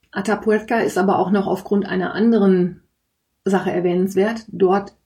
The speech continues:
gibt es archäologische Funde von der Gattung Homo, die achthunderttausend Jahre alt sind, die zu dem Zeitpunkt die ältesten Funde menschlicher Überreste waren, die man kannte. Die Bibiana, die in Portugal Archäologie studierte,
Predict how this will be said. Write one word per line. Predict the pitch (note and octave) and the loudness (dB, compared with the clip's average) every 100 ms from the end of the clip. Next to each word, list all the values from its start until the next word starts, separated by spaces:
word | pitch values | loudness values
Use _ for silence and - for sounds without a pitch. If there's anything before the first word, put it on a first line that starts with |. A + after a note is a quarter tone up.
| - | -10
gibt | F3+ G#3+ - - - | -6 -6 -8 -18 -6
es | F3+ F#3 F#3+ - - - _ _ _ - | -4 -4 -6 -18 -20 -20 _ _ _ -4
archäologische | F#3 G#3 F#3+ G#3 B3+ - | -2 2 4 4 2 -2
Funde | F#3+ A3+ C4+ | 0 0 0
von | - E3+ E3+ - _ _ _ _ _ _ _ _ _ _ - | 0 -4 -4 -8 _ _ _ _ _ _ _ _ _ _ -4
der | F#3 | -2
Gattung | F3 E3+ F#3 F3 - | -2 -4 -4 -8 2
Homo, | F#3 F#3+ G#3+ C4 | 4 6 4 2
die | B3+ - | 0 -6
achthunderttausend | - - G#3 F#3 F3 F3 F3 | -8 -8 -4 -4 -4 -6 -4
Jahre | D#3+ E3+ G3+ | -4 -4 -4
alt | D#3+ - | -6 -4
sind, | B3 C4+ - _ _ _ - | -4 -6 -10 _ _ _ -10
die | G3+ - | -8 -6
zu | F#3+ | 0
dem | G3+ G#3+ | 2 2
Zeitpunkt | G#3 F#3+ F#3+ G#3 G#3+ - | 0 -2 0 -2 0 -4
die | - | -2
ältesten | F#3 G3 G#3+ G#3+ G#3+ | 0 0 0 0 0
Funde | - - A3 A#3 A#3 | -2 0 2 4 4
menschlicher | F#3+ G3+ A3+ G3+ G3 F3 | 4 2 2 -2 0 0
Überreste | F3 F#3+ F#3+ - D#3+ | 0 0 -2 -2 -4
waren, | D#3 F3 E3+ - | -2 -2 -4 -10
die | - F3+ | -10 -6
man | D#3+ E3 | -4 -4
kannte. | F3 E3 - - _ _ _ _ _ _ _ _ - - - | -6 -8 -8 -16 _ _ _ _ _ _ _ _ -20 -16 -2
Die | |
Bibiana, | F#3 F#3 F3+ F3+ B3+ C4+ | 2 4 4 2 0 -2
die | F#3+ | -2
in | D#3+ | -2
Portugal | - F3+ F#3+ D#3+ | 0 -2 0 -2
Archäologie | D3 E3+ E3+ E3+ F#3 A3+ | -2 -2 0 0 0 -2
studierte, | - A3+ A#3+ B3+ B3+ | -2 -4 -4 -4 -6